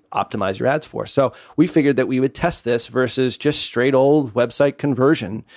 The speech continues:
ads. And one of our awesome account managers, Tamara, did this on her own in one of our larger ad accounts. And we spent, you know, around five thousand dollars on this. And I think the, when we last spoke about it, we were about halfway through the test.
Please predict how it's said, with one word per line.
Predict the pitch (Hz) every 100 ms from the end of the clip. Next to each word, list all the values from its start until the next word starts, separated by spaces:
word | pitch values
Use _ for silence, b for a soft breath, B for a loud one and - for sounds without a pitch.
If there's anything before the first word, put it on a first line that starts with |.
| B B _
ads. | 120 110 - -
And | 113 110 110
one | 131
of |
our | 107 -
awesome | 123 - 123
account | - 123
managers, | 110 110 107 101
Tamara, | 117 127 151 160 156 b b b _
did | 135 123
this | 131 127 - -
on | 131 123
her | 117
own | 131 151 156
in | 131
one | 139
of | 147 127
our | 123 117 113 -
larger | 123 123 143 123
ad | 123 175
accounts. | - 123 107 110 -
And | 165
we |
spent, | 175 - 240 233 -
you | - -
know, | 165 165
around | - 185 185 180 180 180 - b b b
five | - 147 143
thousand | 139 139 123
dollars | 117 107 120 120
on | 127
this. | 131 135 -
And | 127
I | 127
think | 160 -
the, | 127
when | - 131
we | 127 123
last | - 135 - -
spoke | - - 165
about | - 120
it, | 123
we | 135
were |
about | 131 123
halfway | - 143 - 131
through | - 131
the | 113
test. | - 143 143 - -